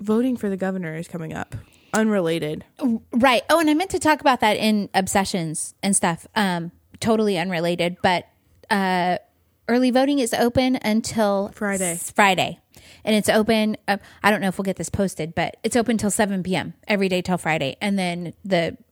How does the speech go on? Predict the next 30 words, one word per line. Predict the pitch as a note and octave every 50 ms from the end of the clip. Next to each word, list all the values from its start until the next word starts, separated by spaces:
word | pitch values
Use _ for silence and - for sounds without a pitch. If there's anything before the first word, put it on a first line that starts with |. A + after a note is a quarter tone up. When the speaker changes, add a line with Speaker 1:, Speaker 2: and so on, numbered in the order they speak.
| _ _ _ _ _
Speaker 2:
uh, | - G3
Speaker 1:
We | A3 A3
will | G#3 G3+
get | G3 F3+ F3+ E3+
it | -
posted. | - - E3 E3 - - - -
People | - G3+ F#3 F#3+ F3+
need | F3+ E3+ -
to | - -
know. | - A#3+ B3 - _
Speaker 2:
Yeah. | B3+ A3+ G#3+ F#3 D#3+ - -
And | A3+ A3 A3+ G#3+
then, | G3+ G3 -
um, | D#3 F#3+ F#3 F3+ E3+ E3+ - _ - - - - - - -
actual, | G#3 G3+ - - - G3 F3 E3 G#2 - - _ _ _ -
uh, | G3 F#3 F3+ F3 F3+ - D#3 - - _ _ _ _ _ _ _ _ _ _ _ - G3+ G3 -
Speaker 1:
It's | G#3+ G#3+ - -
Tuesday, | A#3 A3+ A3 G#3+ G3 F#3 - A#3+
Speaker 2:
Tuesday. | B3 A#3+ G3+ E3+ F#3 - - E3+ - _ _
Speaker 1:
right? |
Speaker 2:
Mm-hmm. | - A3 G3+ A3+ G#3+ G3+ G3
Yeah, | - F3 E3+
Tuesday, | E3+ - A3+ G#3 G3 G#3+ G3+
March | G3 F#3+ E3 - - -
first. | - F#3 C#3 A#2 - - - - - - - - - - -
And | A#3 A3+ A3+ A3
this | G#3+ A3 A3+ -
is | G#3+ A3+ G#3+ G#3+
the | G3 G3
primaries | F#3+ - - A#3 A3 A3+ A3 A3 G#3 F#3+ F3+ F3 F3 E3 D#3+ E3 -